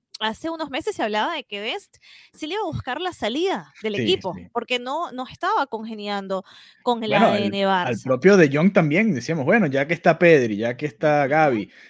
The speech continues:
Speaker 2: ya que está Nico, ya que está Busquets, que parece titular, todos, eh, bueno, ¿por qué no salir de Jong, que realmente es uno de los que vale más en el mercado hoy en día? Y la verdad es que De Jong ha mejorado mucho su juego, el propio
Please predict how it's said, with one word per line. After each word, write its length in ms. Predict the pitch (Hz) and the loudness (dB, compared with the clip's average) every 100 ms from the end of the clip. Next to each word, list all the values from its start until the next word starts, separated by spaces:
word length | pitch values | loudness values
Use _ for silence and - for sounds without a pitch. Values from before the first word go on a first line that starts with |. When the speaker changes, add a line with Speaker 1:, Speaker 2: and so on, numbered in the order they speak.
| - | -10
Speaker 2:
ya 140 | 123 131 | -8 -6
que 60 | |
está 200 | 147 147 | -4 -2
Nico, 440 | 151 170 160 123 107 | 0 -4 -4 -4 -4
ya 200 | 113 107 | -4 -6
que 60 | |
está 280 | 131 - 135 | -8 -2 -2
Busquets, 480 | 131 123 - 156 151 | -2 -6 0 0 0
que 120 | 113 | -8
parece 320 | 98 104 113 | -4 -6 -6
titular, 580 | 139 131 120 117 139 117 - | -10 -8 -4 -2 -2 -4 -4
todos, 480 | 123 160 185 - _ _ _ - | 0 0 -2 -8 _ _ _ -8
eh, 280 | 123 117 110 | -4 -4 -4
bueno, 260 | 151 370 - | -6 -10 -6
¿por 180 | 123 | -6
qué 140 | 120 131 | -4 -4
no 120 | 151 | -2
salir 240 | 160 156 156 | -2 0 0
de 140 | 143 | 0
Jong, 140 | 170 226 | 0 0
que 120 | 160 | 0
realmente 340 | 123 135 147 | -2 -6 -6
es 60 | 156 | -4
uno 140 | 160 | -4
de 60 | 156 | -4
los 140 | 127 | -6
que 140 | - 113 | -4 -2
vale 260 | 117 135 | -2 -2
más 200 | 135 131 | -4 -6
en 100 | 143 | -6
el 80 | 123 | -6
mercado 380 | 110 101 123 123 | -6 -4 -2 0
hoy 120 | 123 | 0
en 100 | 117 | -2
día? 240 | 202 160 - | -2 -2 -4
Y 120 | 92 | -10
la 140 | 92 90 | -8 -6
verdad 200 | 92 95 | -8 -6
es 40 | |
que 100 | 147 | -4
De 160 | 127 117 | -4 -4
Jong 140 | 139 | -6
ha 40 | 131 | -6
mejorado 460 | 123 110 104 123 | -6 -6 -4 -4
mucho 380 | 123 139 139 135 | -4 -6 -8 -10
su 140 | 113 | -10
juego, 220 | 110 143 143 | -4 0 0
el 60 | |
propio 220 | 110 113 | -4 -10